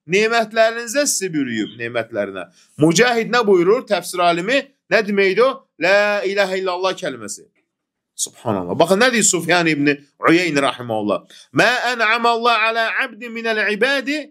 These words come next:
ni'metun a'zamu min an arrafahum la ilahe illallah. Allah Taala'nın bir qullarına bəxş etdiyi ən əzəmətli nemət odur ki, onlara la ilahe illallah kəlməsini tanıdıb. Yəni, la ilahe kəlməsini öyrədib,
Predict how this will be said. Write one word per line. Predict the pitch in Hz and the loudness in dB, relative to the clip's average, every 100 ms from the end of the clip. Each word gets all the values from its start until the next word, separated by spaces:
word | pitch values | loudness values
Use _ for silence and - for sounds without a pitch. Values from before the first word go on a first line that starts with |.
| _ _ | _ _
ni'metun | 135 202 311 254 208 175 143 90 _ _ _ _ | -4 0 2 2 -2 -4 -8 -10 _ _ _ _
a'zamu | 190 220 208 170 175 165 | 0 2 0 0 0 0
min | 160 165 170 | -4 -6 -4
an | 165 160 - | -4 -4 0
arrafahum | 147 175 202 180 202 240 - _ - | 2 2 0 0 0 -2 -10 _ -2
la | 135 135 | 0 0
ilahe | 123 117 107 | -2 -2 -2
illallah. | 101 98 - _ - | -4 -6 -10 _ 0
Allah | 160 220 247 | 2 4 2
Taala'nın | 233 226 214 180 | 2 2 2 2
bir | 277 - | 0 0
qullarına | 220 208 202 190 190 | -2 2 2 2 -2
bəxş | 170 247 - 202 | -2 -4 -4 -4
etdiyi | 175 185 165 - - _ | -4 -2 -4 -4 -16 _
ən | 180 277 311 269 185 | 2 2 2 2 0
əzəmətli | 214 214 208 190 208 185 | 2 2 0 0 -2 -2
nemət | 202 202 196 190 | -2 0 0 0
odur | 262 262 | -2 -2
ki, | - 277 294 - _ | -2 -2 -2 -6 _
onlara | 185 226 240 254 262 226 | 0 0 0 0 0 0
la | 233 254 254 247 | 0 0 0 -2
ilahe | 226 240 254 233 226 | -2 -2 0 0 -4
illallah | 240 240 254 269 | -4 -2 -2 -2
kəlməsini | 262 247 247 240 262 214 | -2 -2 -2 -4 -4 -6
tanıdıb. | 180 135 104 - _ _ _ - | -8 -8 -10 -14 _ _ _ -2
Yəni, | 185 202 | 0 2
la | 254 | 2
ilahe | 262 254 - | 2 0 2
kəlməsini | 233 233 233 - 233 | 0 0 -2 -2 0
öyrədib, | 233 226 220 208 214 143 | 0 2 0 0 -2 -4